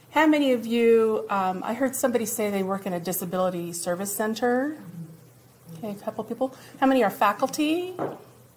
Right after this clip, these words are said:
How many are instructional designers? Anything else? Okay. How many of you have, um, employed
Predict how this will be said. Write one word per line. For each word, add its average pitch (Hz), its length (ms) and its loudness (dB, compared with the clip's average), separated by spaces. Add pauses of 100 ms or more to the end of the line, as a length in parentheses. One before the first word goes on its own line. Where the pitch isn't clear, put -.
(1080)
How 247 100 -4
many 202 420 -4
are 185 260 0
instructional 214 400 -4
designers? 226 840 -4 (1120)
Anything 208 340 -4
else? 220 360 -4 (380)
Okay. - 160 -14 (640)
How 311 80 4
many 349 200 4
of 262 100 0
you 254 300 2
have, 220 560 2
um, 196 540 -6
employed 202 640 0